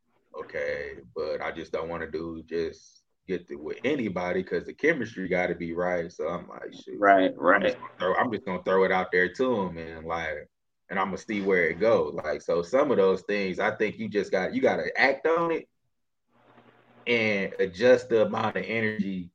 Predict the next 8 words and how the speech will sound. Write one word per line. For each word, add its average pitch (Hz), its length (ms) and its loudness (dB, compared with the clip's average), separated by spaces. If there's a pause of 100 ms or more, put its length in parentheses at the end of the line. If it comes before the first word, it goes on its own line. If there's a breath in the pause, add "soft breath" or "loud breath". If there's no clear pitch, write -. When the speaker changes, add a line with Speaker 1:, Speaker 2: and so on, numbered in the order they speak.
(100)
Speaker 1:
you 104 120 -8
put 107 240 0
into 107 280 -2
that 95 220 4
situation 92 880 -2 (400)
accordingly 92 840 -2
to 95 240 -2
how 90 540 -2